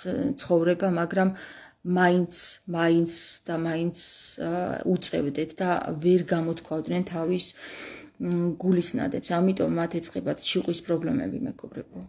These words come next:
თუ კაცებს ეწყებათ გულის პრობლემები, ქალებს ეწყებათ შიყვის პრობლემები. და ექიმები დამეთანხმებიან, რომ მომრავლად შიყვის პრობლემები და თქვენ კარგად იცით და გეცოდინებათ, რომ კაცებში მომრავლდა გულის პრობლემები.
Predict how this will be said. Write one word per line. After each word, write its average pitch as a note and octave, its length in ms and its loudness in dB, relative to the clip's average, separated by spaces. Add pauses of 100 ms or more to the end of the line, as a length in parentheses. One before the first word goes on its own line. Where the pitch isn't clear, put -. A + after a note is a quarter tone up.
(140)
თუ - 200 0
კაცებს F3+ 440 0
ეწყებათ E3 420 -4
გულის E3+ 280 -4
პრობლემები, E3+ 640 2 (400)
ქალებს F#3 360 2
ეწყებათ F3 420 -2
შიყვის E3+ 400 -4
პრობლემები. D#3+ 600 -4 (400)
და G3+ 160 2 (680)
ექიმები F#3 500 0
დამეთანხმებიან, E3+ 920 -4
რომ F#3 160 2 (180)
მომრავლად E3 720 2
შიყვის E3+ 320 -2
პრობლემები F3 640 0 (440)
და F#3+ 220 4
თქვენ F#3+ 320 -4
კარგად E3 420 -4
იცით E3 320 -4
და E3+ 140 -2
გეცოდინებათ, D#3+ 720 -4
რომ E3+ 240 -4
კაცებში E3 560 -6
მომრავლდა D#3+ 560 -4
გულის F3 340 0
პრობლემები. - 640 -6